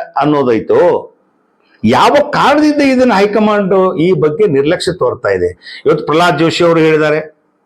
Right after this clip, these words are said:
"ಸ್ಟೆಪ್ ಡೌನ್, ಕೆಳಗಿಳಿರಿ, ಕೆಳಗಿಳಿರಿ,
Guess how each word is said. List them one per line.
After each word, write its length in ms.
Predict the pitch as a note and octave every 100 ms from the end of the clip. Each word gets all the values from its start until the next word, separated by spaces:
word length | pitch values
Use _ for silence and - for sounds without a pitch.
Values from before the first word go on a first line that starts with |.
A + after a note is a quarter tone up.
| _ _ _ _ _ -
"ಸ್ಟೆಪ್ 300 | - F3 D#3
ಡೌನ್, 560 | E3 E3 E3 E3 - -
ಕೆಳಗಿಳಿರಿ, 680 | D3+ F#3+ F#3+ F3 D#3+ D#3+ -
ಕೆಳಗಿಳಿರಿ, 920 | E3 G3 G3+ F#3+ E3+ E3 E3+ -